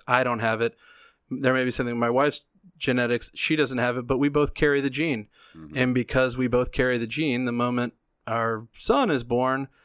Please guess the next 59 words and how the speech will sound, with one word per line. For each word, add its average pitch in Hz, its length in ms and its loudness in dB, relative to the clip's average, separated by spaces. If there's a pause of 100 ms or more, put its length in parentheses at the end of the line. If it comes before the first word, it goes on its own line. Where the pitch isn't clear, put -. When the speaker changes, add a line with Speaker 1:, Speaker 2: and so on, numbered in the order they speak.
(260)
Speaker 1:
because 147 320 2
we 151 100 4
both 123 240 0
carry 120 220 2
the 113 100 -4
gene, 117 440 -6 (160)
there's 120 360 0
a 113 60 -4
very 117 280 2
high 120 120 0
likelihood 117 520 -2
that 110 180 -2 (120)
it's 120 160 -2
gonna 120 200 -2
trigger 117 280 -4
in 113 80 -4
him, 131 200 -2
and 117 60 -2
now 120 120 2
all 120 40 0
of 113 60 -4
a - 20 -12
sudden 117 220 -4
he's 131 200 -2
gonna 120 180 -4
have 110 140 -4
something 113 300 -10
that 113 100 -10
neither 107 240 -8
one 110 180 -4
of 107 100 -4
us 110 180 -2
have. 120 320 0 (320)
And 135 140 0
it 127 60 2
was 123 120 0
Speaker 2:
Right. 135 60 2
Speaker 1:
like 120 80 -2
a 131 100 0
great-great-grandparent 113 1040 -2
that - 80 -8
had 113 200 -6
it 117 140 -16
or 113 60 -12
something. - 480 -16
Speaker 2:
Okay. 73 320 -12 (220)
Speaker 1:
So 123 580 0 (500)
I 135 100 6
think 147 140 0
that 135 120 -2
that's 127 200 0
a 123 60 0
very 117 240 0
big 110 260 -2
part 120 360 -2
of 113 580 -2
what 123 180 -2
we're 107 100 -8
seeing, 110 480 -2